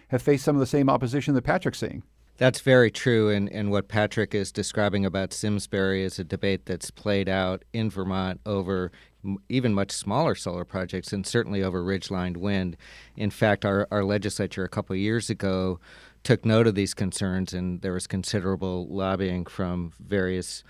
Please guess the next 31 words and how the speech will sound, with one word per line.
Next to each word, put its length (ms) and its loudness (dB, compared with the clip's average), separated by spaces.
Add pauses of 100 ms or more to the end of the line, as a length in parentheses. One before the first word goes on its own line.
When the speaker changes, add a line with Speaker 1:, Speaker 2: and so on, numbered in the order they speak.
(720)
Speaker 2:
groups 320 4
and 80 4
individuals 640 4
about 480 2
the 400 0
lack 480 2
of 160 -4
local 320 0
control 500 -4
over 160 -4
these 220 -8
projects. 500 -6
So 180 0
the 360 -2 (200)
legislature 800 0
added 460 2
provisions 680 -2
to 360 0
our 200 0
siting 460 2
law 220 2
that 220 -2 (460)
gives 400 2 (100)
sort 220 -4
of 100 0
greater 340 2
deference 600 -2
to 180 -2
communities. 680 -2
They 100 2
can't, 280 0